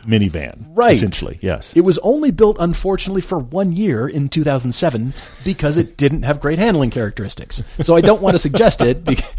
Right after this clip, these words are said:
Speaker 2: <laughs> even though I just did, but you know what I
Speaker 1: Yeah,
Speaker 2: mean.
Speaker 1: I understand.
Speaker 2: But that was my headspace. Let's get a hot Mercedes minivan
Speaker 1: Yeah,
Speaker 2: that's
Speaker 1: yeah.
Speaker 2: A M G-ified and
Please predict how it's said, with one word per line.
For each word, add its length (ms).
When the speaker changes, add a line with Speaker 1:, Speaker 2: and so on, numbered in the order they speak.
Speaker 2:
<laughs> 200
even 140
though 80
I 60
just 180
did, 340
but 100
you 100
know 80
what 100
I 20
Speaker 1:
Yeah, 40
Speaker 2:
mean. 60
Speaker 1:
I 100
understand. 380
Speaker 2:
But 80
that 180
was 160
my 200
headspace. 580
Let's 160
get 260
a 140
hot 600
Mercedes 800
minivan 640
Speaker 1:
Yeah, 180
Speaker 2:
that's 200
Speaker 1:
yeah. 200
Speaker 2:
A 40
M 80
G-ified 800
and 340